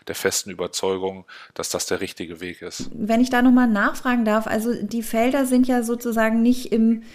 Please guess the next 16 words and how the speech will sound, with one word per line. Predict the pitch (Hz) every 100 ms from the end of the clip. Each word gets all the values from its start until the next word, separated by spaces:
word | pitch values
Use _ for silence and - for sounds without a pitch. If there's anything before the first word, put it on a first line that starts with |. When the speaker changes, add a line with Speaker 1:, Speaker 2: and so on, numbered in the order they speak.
| - - -
Speaker 2:
Nirgendwo. | 220 233 294 320 233 196 175
Also | - 196 214
daneben | 220 220 240 262
sind | 254 254
vielleicht | 254 220 214 247 -
jetzt | 233 233 -
die | 220
nicht | 247 294 - - -
so | 185 196
ökologisch | 202 208 214 202 202 202 - - -
arbeiten, | 190 202 220 214
sage | 196 196 208
ich |
mal, | 208 196 196 - 190
wie | 202
Sie. | 185 196 240 277